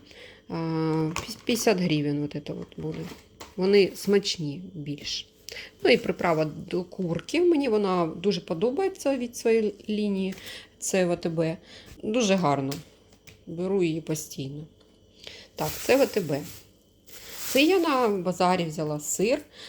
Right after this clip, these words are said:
Там є такі прилавки у них, е, у них, е, де є і сири, і там, е, різні,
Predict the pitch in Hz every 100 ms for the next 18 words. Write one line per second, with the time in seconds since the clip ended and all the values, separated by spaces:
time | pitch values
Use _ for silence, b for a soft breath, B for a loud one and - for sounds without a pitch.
0 | B - 214 254 233 233 202 175 180 196
1 | - 180 220 453 - 233 214 190 180 -
2 | 175 175 170 170 180 180 170 170 170 170
3 | 175 - _ _ - - 170 240 262 214
4 | 190 - - 180 180 170 277 - 285 226
5 | 240 240 208 190 185 180 165 165 - 180
6 | 170 165 170 160 170 170 165 175 151 160
7 | 156